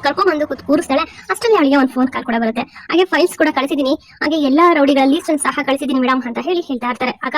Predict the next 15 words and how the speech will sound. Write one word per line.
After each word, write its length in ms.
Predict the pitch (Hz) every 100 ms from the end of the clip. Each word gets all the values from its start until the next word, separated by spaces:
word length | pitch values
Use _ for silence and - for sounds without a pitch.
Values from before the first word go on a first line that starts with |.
| 294 -
ಒಂದ್ 100 | 285
ಫೈಲ್ 200 | 285 330
ಬಂದಿದ್ಯಾ 260 | 370 277 262
ನಿನಗೆ?" 480 | 254 240 294 - -
ಅಂತ 140 | 269
ಹೇಳಿ 160 | 262 269
ಕೇಳಿದಾಗ, 280 | 262 254 254
"ಹೌದು 260 | 254 254 254
ಬಂದಿದೆ" 280 | 240 285 285
ಅಂತ 140 | 240
ಹೇಳಿ 240 | 240 254
ವಿಜಿನೂ 280 | 240 277 359
ಕೂಡ 140 | 359 247
ಫೈಲ್ 360 | 240 -
ನ 20 | 247